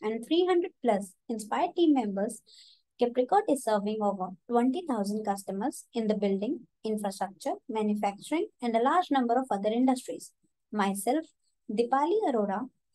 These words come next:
so-, solution specialist in structures,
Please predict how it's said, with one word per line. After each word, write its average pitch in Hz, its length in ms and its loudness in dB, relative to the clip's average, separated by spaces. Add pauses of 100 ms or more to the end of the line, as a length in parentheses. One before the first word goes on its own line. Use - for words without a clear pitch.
so-, 226 260 4 (100)
solution 254 520 2
specialist 233 680 0
in 208 200 2
structures, - 680 -4